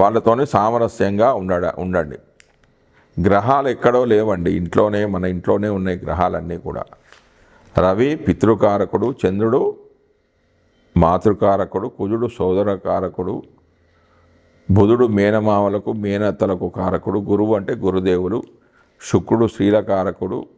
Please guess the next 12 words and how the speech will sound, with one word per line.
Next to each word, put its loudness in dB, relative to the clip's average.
భార్య 0
కారకుడు. -2
కాబట్టి 2
ఆ 2
దశ -2
బాలైనప్పుడు -2
ఆ 0
బంధువులతో -2
గొడవలు -2
పెట్టకో-, -4
పెట్టుకోకుండా -2
ఉంటే -2